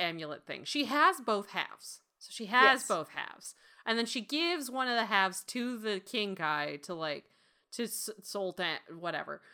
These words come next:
Speaker 1: uh, to, to do the marriage ceremony, and then takes it back from him and is like, "Now I have the power." And it's like, "You already had, you had that. You didn't even
Speaker 2: Yes.
Speaker 1: finish the ceremony.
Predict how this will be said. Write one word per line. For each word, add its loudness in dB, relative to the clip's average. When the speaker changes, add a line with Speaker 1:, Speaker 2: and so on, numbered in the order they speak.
Speaker 1:
uh, 4
to, -4
to -10
do -6
the -2
marriage 2
ceremony, -4
and 0
then 0
takes -2
it -2
back 4
from -4
him -4
and -2
is -4
like, 4
"Now 6
I 10
have 6
the -4
power." 8
And 0
it's -2
like, -2
"You 0
already 6
had, 8
you -4
had 4
that. 0
You -8
didn't 0
even 6
Speaker 2:
Yes. 0
Speaker 1:
finish 2
the -14
ceremony. -2